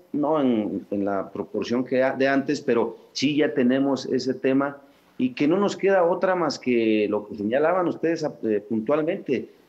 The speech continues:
cuidarnos. Es cierto, hay lugares en los que, públicos, en los que a veces vemos todavía personas sin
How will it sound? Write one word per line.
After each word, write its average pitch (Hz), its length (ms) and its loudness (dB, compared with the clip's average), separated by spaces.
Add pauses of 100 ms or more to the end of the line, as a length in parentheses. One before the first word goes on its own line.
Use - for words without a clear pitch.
(280)
cuidarnos. 170 920 2
Es 135 140 0
cierto, 160 680 0
hay 131 160 2
lugares 147 720 2 (1000)
en 101 160 2
los 104 200 0
que, 101 720 0 (400)
públicos, 139 560 0
en 113 140 -2
los 104 160 -4
que 110 100 -2
a 104 40 2
veces 123 260 0
vemos 127 300 0
todavía 131 320 0
personas 120 440 -2
sin 98 320 -6